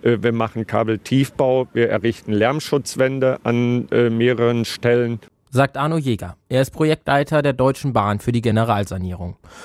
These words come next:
Speaker 2: Und das, was er beschreibt, ist eines der größten Infrastrukturprojekte der Bahn in Nordrhein-Westfalen. Auf einer Länge von rund fünfundsechzig Kilometern wird das Schienennetz derzeit grundlegend erneuert. Ziel ist es, das Netz langfristig stabiler zu machen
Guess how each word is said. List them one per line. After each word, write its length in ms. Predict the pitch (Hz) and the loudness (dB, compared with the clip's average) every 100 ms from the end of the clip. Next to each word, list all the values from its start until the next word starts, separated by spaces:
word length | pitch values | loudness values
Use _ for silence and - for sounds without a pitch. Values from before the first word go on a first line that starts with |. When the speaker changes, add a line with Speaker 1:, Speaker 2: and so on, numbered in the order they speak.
| - | -6
Speaker 2:
Und 200 | - 127 | 0 2
das, 240 | 160 185 151 | 2 0 -6
was 160 | 143 | -4
er 80 | 139 | -4
beschreibt, 680 | 135 - 139 151 202 - - | -6 -2 2 2 0 -8 -8
ist 100 | 139 | -8
eines 260 | 127 151 143 | -4 -4 -2
der 120 | 135 | -4
größten 360 | 120 160 - 165 | 0 -2 -2 -4
Infrastrukturprojekte 1300 | 151 - 143 - 131 - 156 - - 127 - 135 | -4 -2 -4 -2 -6 0 -2 0 0 0 0 -2
der 140 | 127 135 | 0 0
Bahn 340 | 113 107 113 | 2 0 -2
in 160 | 131 131 | -2 0
Nordrhein-Westfalen. 920 | 101 95 104 110 - - 95 92 120 _ _ - - - - | 0 0 -2 -2 -2 -4 -4 -6 -12 _ _ -20 -20 -8 -2
Auf 160 | 127 | 0
einer 220 | 143 160 | 2 2
Länge 240 | 151 175 190 | 2 2 0
von 180 | - 165 | 0 0
rund 220 | 170 170 | 0 0
fünfundsechzig 520 | 185 190 180 170 165 | 0 0 -2 -4 -8
Kilometern 760 | - 175 165 180 185 147 165 160 | 0 2 4 2 2 0 0 -2
wird 160 | 156 | -2
das 80 | 151 | -2
Schienennetz 600 | - - 180 170 156 143 | -4 -4 -2 0 -2 -2
derzeit 400 | - 143 - 131 | 0 0 2 -4
grundlegend 500 | - 147 151 131 120 | 2 2 2 2 0
erneuert. 580 | 123 135 113 98 95 - _ _ _ - _ | 0 0 2 -2 -6 -14 _ _ _ -20 _
Ziel 260 | - 196 | 0 2
ist 140 | 170 185 | 2 -2
es, 260 | 233 - - | -4 -8 -4
das 180 | 147 160 | -2 -2
Netz 220 | 143 - | -4 -2
langfristig 560 | 151 170 170 - 143 | -2 -2 -6 -6 -12
stabiler 420 | - 127 131 165 170 | -4 -4 -2 -2 -2
zu 160 | - | -2
machen 360 | 170 170 170 | 0 0 -2